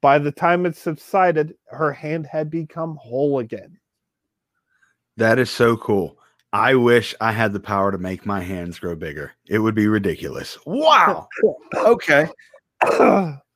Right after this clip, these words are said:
Speaker 1: Uh,
Speaker 2: So
Speaker 1: this
Speaker 2: he's just
Speaker 1: was
Speaker 2: over
Speaker 1: a
Speaker 2: here with the power of the Lord in his pocket.
Speaker 1: Basically.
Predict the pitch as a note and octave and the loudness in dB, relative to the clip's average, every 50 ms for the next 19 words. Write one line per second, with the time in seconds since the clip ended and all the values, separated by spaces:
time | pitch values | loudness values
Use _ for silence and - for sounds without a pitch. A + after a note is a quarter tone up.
0 | _ _ - D#3 E3+ E3+ E3+ E3 E3 D#3+ D#3 B2+ B2+ G#3 G#3 C4 A3 G#3+ - - | _ _ 4 6 6 8 8 8 8 8 8 6 6 6 6 6 6 4 6 6
1 | F3 D#3+ D3+ C#3+ C3+ D#3 E3+ D#3+ C#3+ C#3 - - - - - D#3+ D#3 C#3+ C#3 C3+ | 6 6 6 6 6 6 6 6 4 4 2 -2 -6 0 4 6 6 8 6 6
2 | B2 A#2+ A#2 B2 D3+ E3+ D3 C3 B2 A2 G#2+ A#2 C3+ A2+ - - C3 B2+ A#2+ G#2+ | 6 4 4 6 6 8 6 6 4 2 0 -2 -2 -4 -2 -2 -2 -2 -2 -4
3 | - F#2+ - _ _ _ _ _ _ _ _ _ _ _ _ _ _ _ _ _ | -6 -12 -14 _ _ _ _ _ _ _ _ _ _ _ _ _ _ _ _ _
4 | _ _ - D3 D3 - F3+ F3+ F3 E3 E3+ - - - C3+ - - - G#2+ F#2 | _ _ -16 -14 -4 2 4 4 4 4 0 -2 -4 -8 -8 -8 -10 -18 -18 -20
5 | - - _ | -20 -20 _